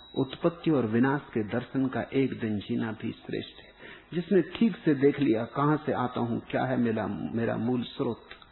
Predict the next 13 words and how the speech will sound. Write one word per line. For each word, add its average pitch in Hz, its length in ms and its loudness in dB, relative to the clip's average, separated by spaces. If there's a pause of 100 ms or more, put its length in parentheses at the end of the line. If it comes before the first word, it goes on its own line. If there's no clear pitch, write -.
(480)
कहां 165 280 8
जाता 147 320 6
हूं, 147 140 2 (880)
क्या 135 120 -2
है 135 140 -2
मेरा 135 280 2
गंतव्य, 127 600 -4 (2500)
तो 131 80 -4 (100)
कई 175 160 4
बातें 101 360 -4
दिखाई 104 280 -6
पड़ 110 200 -2
जाएंगी। - 560 -10